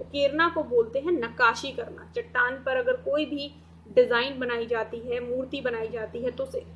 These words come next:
उकेरना बोलते हैं, carving भी बोलते हैं English में, और हिंदी में नक्काशी भी बोलते हैं। प्रयोजन, कहते हैं कि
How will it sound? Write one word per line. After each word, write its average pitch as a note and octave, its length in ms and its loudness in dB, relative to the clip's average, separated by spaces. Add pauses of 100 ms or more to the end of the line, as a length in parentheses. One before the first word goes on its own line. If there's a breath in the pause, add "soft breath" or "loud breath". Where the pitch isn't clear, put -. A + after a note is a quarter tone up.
(140)
उकेरना D4+ 560 4
बोलते A3+ 380 0
हैं, C4+ 180 -8
carving D4+ 460 2
भी D4 100 0
बोलते A#3 340 4
हैं D4 400 -6 (180)
English C4+ 340 -4
में, C#4 120 -6
और D4+ 200 2
हिंदी A#3 220 -4
में D4 120 -6
नक्काशी B3+ 520 0
भी A#3+ 120 -6
बोलते - 320 -8
हैं। - 180 -16 (1400)
प्रयोजन, C#4+ 420 8 (640)
कहते C#4 240 -2
हैं F4 200 2
कि E4 100 -2